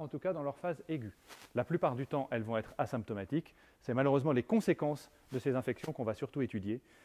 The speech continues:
et qui, elles, sont beaucoup plus délétères. Infection génitale, infections liées à l'infection génitale, qui sont les infections périnatales, et puis enfin, une pathologie particulière due à Chlamydia trachomatis, également,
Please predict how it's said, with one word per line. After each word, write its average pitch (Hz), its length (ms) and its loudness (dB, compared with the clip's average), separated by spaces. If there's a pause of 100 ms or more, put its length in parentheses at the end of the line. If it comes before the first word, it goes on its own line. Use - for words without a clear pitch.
(160)
et 107 100 -4
qui, - 140 -2
elles, 135 140 0
sont 131 160 -6
beaucoup 120 220 -2
plus 139 140 0
délétères. 123 640 0 (380)
Infection 202 400 2
génitale, 165 640 2 (540)
infections 185 720 0 (140)
liées 156 520 6 (440)
à 139 100 2
l'infection 139 400 0
génitale, 120 420 -2
qui 113 120 -12
sont 117 120 -8
les 104 140 -2
infections 107 400 -8 (220)
périnatales, 143 720 0 (360)
et 107 40 -12
puis - 140 -8
enfin, 160 440 -2
une 196 160 0
pathologie 135 440 0
particulière 135 760 2
due 123 180 0
à 170 60 2
Chlamydia 127 380 -4
trachomatis, 104 640 -10 (560)
également, 113 540 -4